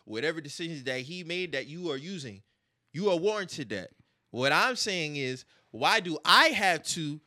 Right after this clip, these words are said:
not trust the process based off of facts that I presented to the table? Those are tan-, those are, like, real reasons why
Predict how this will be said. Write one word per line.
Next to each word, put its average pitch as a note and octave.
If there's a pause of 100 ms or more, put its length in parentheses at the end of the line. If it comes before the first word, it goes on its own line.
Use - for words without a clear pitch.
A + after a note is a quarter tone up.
(320)
not E3+
trust -
the C3
process D#3+
based D3+
off D3
of A#2 (180)
facts F3+
that C#3
I A3+
presented F3
to F3+
the C#3+
table? C#3 (520)
Those G#3+
are G#3
tan-, A3
those G#3
are, G#3+
like, F#3
real G#3
reasons F#3+
why F3+